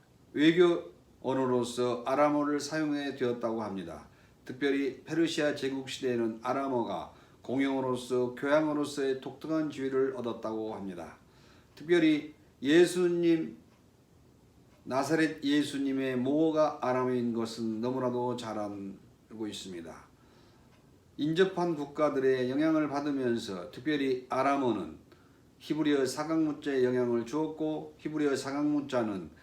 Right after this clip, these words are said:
아람어를 받아들여 영속 그리고 영구히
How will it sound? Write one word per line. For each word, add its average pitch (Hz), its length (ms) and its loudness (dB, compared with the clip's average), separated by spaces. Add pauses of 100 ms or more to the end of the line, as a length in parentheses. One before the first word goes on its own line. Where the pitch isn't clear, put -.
(200)
아람어를 123 560 2
받아들여 135 920 -2 (640)
영속 156 720 2 (600)
그리고 135 420 2
영구히 156 840 2